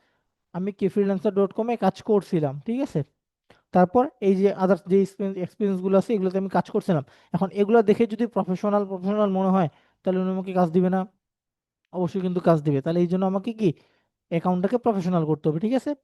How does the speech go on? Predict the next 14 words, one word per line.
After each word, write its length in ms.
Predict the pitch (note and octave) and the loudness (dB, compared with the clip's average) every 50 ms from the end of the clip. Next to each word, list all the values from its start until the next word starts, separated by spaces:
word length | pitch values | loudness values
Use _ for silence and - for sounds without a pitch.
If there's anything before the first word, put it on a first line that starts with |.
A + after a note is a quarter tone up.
| _ _ _ _ _ - | _ _ _ _ _ -6
তারপর 200 | F#3+ F#3 F#3 G3+ | -4 -4 -2 -4
কিন্তু 220 | G#3+ A3 A3 A#3 | -4 -4 -4 -4
কি 120 | G#3+ A3 | -4 -4
কি 100 | G#3 A3 | -4 0
বলছে? 340 | A3+ A3 A3+ A3 - C4+ D4 - _ _ _ _ _ _ _ _ _ _ | 2 2 2 4 2 0 -2 -2 _ _ _ _ _ _ _ _ _ _
এডুকেশন 420 | G#3+ A3 G3+ A3+ G3+ G#3+ - G#3+ | -4 -2 0 0 0 0 -2 0
অ্যাড 160 | G#3 F#3 F3 - | 0 0 0 0
করতে 280 | - F3 D3 - D#3+ | -2 -4 -2 0 0
বলছে। 300 | D3 C#3+ C#3+ C3 - G3 | 0 0 0 -2 -2 -4
এডুকেশনটা 500 | G#3 G3 G#3+ G3 G#3 - G#3+ G#3+ G#3+ C4 | -4 -4 -4 -4 -4 -4 -4 -2 -2 -2
must 280 | B3+ A3+ F3+ F#3 D3 - | 0 2 0 0 0 -2
be 140 | - F#3 G#3 | -4 -4 0
দরকার, 360 | F#3 F3+ D3+ C#3+ - - C#3 | 2 2 2 2 0 0 0
হ্যাঁ? 180 | D#3 G#3 C4 | 0 0 -2